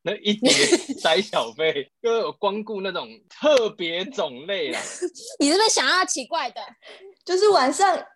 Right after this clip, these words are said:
Speaker 3: 会有人与人的连结那种。
Speaker 1: 没有错，没有错。
Speaker 2: 不是你想的那啦。<laughs> 但是我有想到说，我讲出来，你就会想到这种事情。
Speaker 1: <laughs> 哎呦，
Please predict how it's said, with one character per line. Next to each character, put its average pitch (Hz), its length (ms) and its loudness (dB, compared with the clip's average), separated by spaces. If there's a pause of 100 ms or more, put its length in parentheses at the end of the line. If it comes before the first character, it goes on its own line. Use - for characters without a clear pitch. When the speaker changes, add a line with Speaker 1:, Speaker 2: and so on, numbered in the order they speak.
Speaker 3:
会 440 80 6
有 339 80 8
人 294 260 6
与 285 40 0
人 240 180 2
的 254 80 6
连 233 240 2
结 226 200 -4
那 220 140 -4
种。 220 300 -4 (180)
Speaker 1:
没 139 140 -2
有 165 100 4
错， 143 320 0 (140)
没 143 120 -8
有 135 120 -2
错。 131 340 -4 (160)
Speaker 2:
不 269 80 -6
是 277 140 -2
你 381 160 2
想 277 220 -4
的 247 60 -6 (200)
那 254 220 -10
啦。 254 100 -6
<laughs> - 480 -6 (640)
但 453 260 4
是 427 80 2
我 381 80 8
有 - 80 8
想 262 220 2
到 359 160 0
说， 320 180 -14 (460)
我 392 80 2
讲 294 200 2
出 415 100 -4
来， 311 180 4
你 247 80 -12
就 285 80 -4
会 381 180 -4
想 214 160 -8
到 262 80 -2
这 254 140 -8
种 220 180 -6
事 285 180 -6
情。 - 320 -8 (420)
Speaker 1:
<laughs> 247 580 -8
哎 180 140 6
呦， 208 120 8